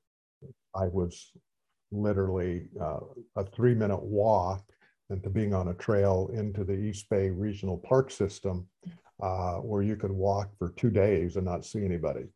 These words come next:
Uh, and a large lake reservoir there. And so I had, it,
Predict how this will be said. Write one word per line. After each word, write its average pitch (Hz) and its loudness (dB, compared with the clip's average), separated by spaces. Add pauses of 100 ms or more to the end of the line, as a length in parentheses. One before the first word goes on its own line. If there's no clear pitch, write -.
(640)
Uh, 90 -8 (100)
and 92 -4
a 92 -6
large 95 -4
lake 95 0
reservoir 95 -2
there. 90 -2
And 90 -6
so 107 -2
I 107 -2
had, 117 2
it, 120 -4